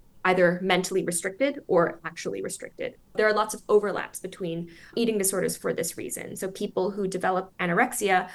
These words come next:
in recovery, they might then develop binge eating disorder or bulimia because there has been this period where they have severely mentally and physically res-,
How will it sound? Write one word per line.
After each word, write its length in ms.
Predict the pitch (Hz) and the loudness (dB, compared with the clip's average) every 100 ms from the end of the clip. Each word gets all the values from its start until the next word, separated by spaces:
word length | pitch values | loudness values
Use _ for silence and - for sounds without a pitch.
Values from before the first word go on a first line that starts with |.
| - - | -12 4
in 160 | 247 247 | 6 6
recovery, 580 | 233 - 240 208 185 | 2 -2 -4 -2 -2
they 180 | 123 180 | 0 0
might 380 | 180 170 165 - - | 0 -2 -4 -10 -2
then 200 | 190 190 | 2 2
develop 420 | 202 - 180 - - - - | 2 2 0 -2 -6 -20 -6
binge 200 | 285 269 | 2 2
eating 220 | 247 247 233 | 2 0 0
disorder 680 | 240 233 202 190 190 190 - | 0 -2 0 2 0 -2 -6
or 260 | 196 185 180 | -2 0 2
bulimia 680 | 185 180 165 87 50 - - | 2 4 2 0 -4 -8 -6
because 600 | 175 - 175 165 - - - | -6 0 2 2 -2 -4 0
there 160 | 170 | 2
has 260 | 180 175 170 | 2 -4 -2
been 160 | 180 | -2
this 160 | 165 165 | 0 -2
period 480 | - - 233 214 196 | -4 2 4 4 2
where 280 | 175 170 175 - _ - | 2 0 -2 -18 _ -4
they 100 | 175 | -2
have 280 | 175 175 202 _ - | -2 -4 -6 _ -4
severely 840 | - 262 196 196 233 240 233 202 | 2 4 2 0 4 6 8 6
mentally 600 | 190 185 190 202 190 - | 2 0 -2 -2 -2 -2
and 300 | 180 185 190 - _ _ _ | -2 0 0 -4 _ _ _
physically 460 | - 190 190 - 180 | 0 0 0 0 0
res-, 240 | 170 170 | 0 0